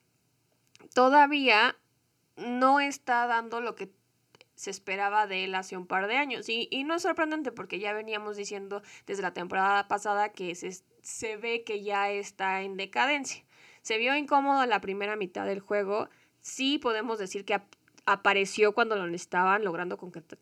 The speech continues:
concretar varias jugadas importantes.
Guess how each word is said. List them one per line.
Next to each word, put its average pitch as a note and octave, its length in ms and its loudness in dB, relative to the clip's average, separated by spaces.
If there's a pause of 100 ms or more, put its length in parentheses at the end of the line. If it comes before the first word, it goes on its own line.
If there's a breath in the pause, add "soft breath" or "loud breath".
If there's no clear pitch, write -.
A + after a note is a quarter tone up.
concretar F#3 460 -4
varias G3+ 380 0
jugadas F3+ 420 -6
importantes. G#3 1160 -2